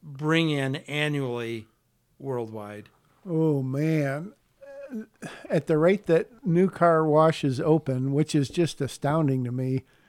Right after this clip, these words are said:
Speaker 2: 'cause I am not, I don't go to car washes too much. How do, annually in the U S or worldwide or
Speaker 1: Worldwide.
Speaker 2: Oh, my
Speaker 1: Worldwide.
Speaker 2: gosh. I mean,
Speaker 1: I
Speaker 2: it's
Speaker 1: mean, I know it's, it's hard to,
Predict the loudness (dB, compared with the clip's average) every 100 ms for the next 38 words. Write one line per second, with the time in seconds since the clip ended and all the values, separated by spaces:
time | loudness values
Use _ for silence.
0 | _ -8 -2 2 2 2 0 -2 -4 -8
1 | _ _ _ _ _ _ _ -10 -8 -6
2 | -2 -2 -2 -4 -4 -2 -4 -6 -14 -8
3 | -4 -4 -4 6 6 6 2 -6 -20 _
4 | 0 2 4 4 6 6 6 2 -4 _
5 | _ _ _ 4 6 6 4 4 4 6
6 | 6 4 2 2 2 0 -4 _ _ -4
7 | 0 2 2 6 8 8 8 4 2 -2
8 | -14 -20 -20 -20 _ -20 -2 2 4 4
9 | 2 0 2 2 0 -4 -6 -8 -2 2
10 | 4 6 4 4 6 6 6 4 0 -2
11 | 0 2 2 2 2 2